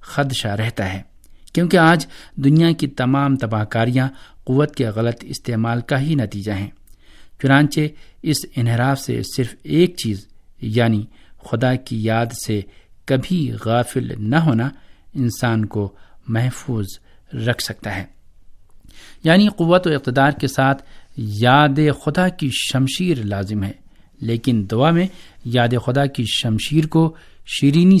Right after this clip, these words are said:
سے تعبیر کیا گیا ہے، کیونکہ اہل معرفت کے کام و دہن شکر خدا کی نعمت سے ہر وقت شیریں رہتے ہیں۔ وہ غرور و تکبر کی جہالتوں میں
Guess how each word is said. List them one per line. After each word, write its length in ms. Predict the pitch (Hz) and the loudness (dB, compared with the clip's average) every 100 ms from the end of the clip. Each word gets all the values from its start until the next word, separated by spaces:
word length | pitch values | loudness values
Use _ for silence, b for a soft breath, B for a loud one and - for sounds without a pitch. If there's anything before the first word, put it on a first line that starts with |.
| - | 2
سے 80 | |
تعبیر 400 | 104 107 104 107 104 | -4 -4 -2 -4 -2
کیا 160 | 107 101 | -2 0
گیا 220 | 110 139 | 0 2
ہے، 140 | 123 123 b b b - | 0 -4 b b b -4
کیونکہ 360 | - 160 160 127 104 b b - | 2 4 4 -2 -2 b b -2
اہل 300 | 131 135 135 | 2 4 4
معرفت 520 | 123 127 127 165 160 | 2 0 0 -2 -2
کے 120 | 117 107 | -4 -2
کام 300 | 127 123 107 | 0 0 0
و 40 | |
دہن 340 | 98 113 135 135 135 b b - | 0 2 2 0 -4 b b -10
شکر 400 | - 151 135 120 | -4 0 0 0
خدا 300 | - 120 127 | -2 -2 -2
کی 180 | - 113 | -2 -4
نعمت 340 | 107 117 156 | 0 2 0
سے 220 | 151 117 104 b b b - | 0 -6 -6 b b b -12
ہر 180 | - 196 | 0 2
وقت 300 | 131 107 - - - - | 2 -2 -6 -20 -20 -8
شیریں 440 | - 180 170 123 | -2 2 2 2
رہتے 300 | 101 95 95 101 | -2 -4 -4 -4
ہیں۔ 160 | 98 - - - - - - - - - b b b b b b - | -4 -6 -18 -20 -20 -20 -20 -20 -20 -20 b b b b b b 4
وہ 100 | 180 170 | 6 8
غرور 300 | 170 202 208 | 8 8 6
و 60 | |
تکبر 420 | 196 165 165 160 185 | 4 0 2 2 0
کی 200 | - 135 | 0 0
جہالتوں 560 | 127 120 135 139 160 | 0 2 2 2 2
میں 200 | 160 143 | 4 2